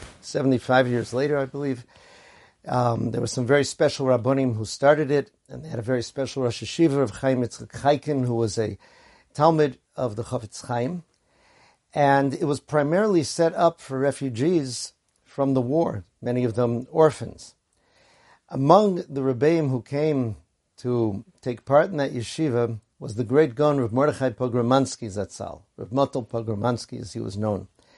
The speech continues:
He was a Gaon in all areas of Torah, a great tzaddik. He had, uh, done much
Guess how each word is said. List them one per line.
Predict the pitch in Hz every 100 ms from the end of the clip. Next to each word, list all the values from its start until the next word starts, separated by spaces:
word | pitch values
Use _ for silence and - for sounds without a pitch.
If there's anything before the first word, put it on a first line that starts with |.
| _ _ _ _
He | 160
was | 170 175 160 139 120 - - -
a | 135
Gaon | 139 165 156
in | 143 131 -
all | 170 175 165
areas | 156 147 117
of | 120 -
Torah, | 143 143 135 120 _ _ _ _ _ _ _ 120
a |
great | 110 131 -
tzaddik. | - 147 135 127 _ _ _ _ _ _ _ -
He | 120
had, | 120 113 113
uh, | 120 113 110 110 - 117
done | 127 123 123
much | 139 - - -